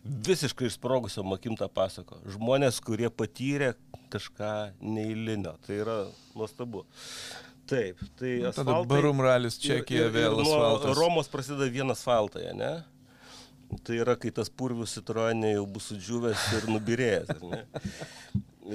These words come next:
Speaker 1: Taip, žinoma, Barum žinomas, puikiai žinomas
Speaker 2: Jo.
Speaker 1: renginys
Speaker 2: Ir irgi
Speaker 1: Europos
Speaker 2: negali
Speaker 1: čempionate.
Speaker 2: nedaryti jo,
Speaker 1: Ir
Speaker 2: jis
Speaker 1: aš,
Speaker 2: daugybę metų
Speaker 1: aš
Speaker 2: yra
Speaker 1: Europos
Speaker 2: kalendoriuje.
Speaker 1: čempionato be Barum ralio neįsivaizduoju, nes tai ant tiek sudėtingas asfaltinis renginys,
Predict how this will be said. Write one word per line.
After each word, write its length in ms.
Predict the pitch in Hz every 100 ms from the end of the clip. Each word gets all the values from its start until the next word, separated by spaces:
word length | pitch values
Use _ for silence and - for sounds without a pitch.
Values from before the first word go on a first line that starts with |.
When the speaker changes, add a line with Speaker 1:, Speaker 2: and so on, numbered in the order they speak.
| 107
Speaker 1:
Taip, 360 | 160 147 101 - 101 95 85 85 -
žinoma, 460 | 107 123 143 117 107
Barum 420 | 110 120 139 131
žinomas, 500 | 98 113 110 104 - -
puikiai 360 | - 139 101
žinomas 420 | 92 117 107 104 110
Speaker 2:
Jo. 80 | 104
Speaker 1:
renginys 400 | 107 104 117 110
Speaker 2:
Ir 120 | 202
irgi 180 | - 143
Speaker 1:
Europos 100 | 139
Speaker 2:
negali 380 | 143 135 147
Speaker 1:
čempionate. 160 | 156 131
Speaker 2:
nedaryti 560 | 120 127 131 123 - 95
jo, 80 | -
Speaker 1:
Ir 80 |
Speaker 2:
jis 140 | 104 139
Speaker 1:
aš, 100 | 208
Speaker 2:
daugybę 360 | 139 160 147
metų 340 | 147 139 127 110
Speaker 1:
aš 400 | - 143 196 123
Speaker 2:
yra 80 | 120
Speaker 1:
Europos 240 | 113 127
Speaker 2:
kalendoriuje. 480 | 127 110 123 107 95
Speaker 1:
čempionato 560 | 78 117 117 135 147 113
be 180 | 104
Barum 380 | 98 104 110 117
ralio 320 | 101 107 107
neįsivaizduoju, 1040 | 95 101 107 107 - 98 98 90 98 87 87
nes 200 | 107 -
tai 180 | 139 123 92 -
ant 220 | 131 -
tiek 180 | - 196
sudėtingas 720 | - 107 110 - 160 123 101
asfaltinis 600 | 104 - 113 147 123 101
renginys, 640 | 107 101 98 107 147 208